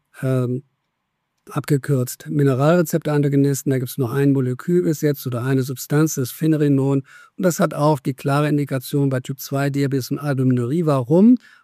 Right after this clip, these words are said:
Weil auch das in großen Studien gezeigt worden ist,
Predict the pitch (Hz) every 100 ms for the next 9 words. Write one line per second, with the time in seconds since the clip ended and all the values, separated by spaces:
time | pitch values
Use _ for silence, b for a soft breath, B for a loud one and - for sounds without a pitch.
0 | _ 147 143 131 - 147 156 - 156 131
1 | 135 139 190 233 202 - 160 147 135 127
2 | - 135 139 - 139 131 131 127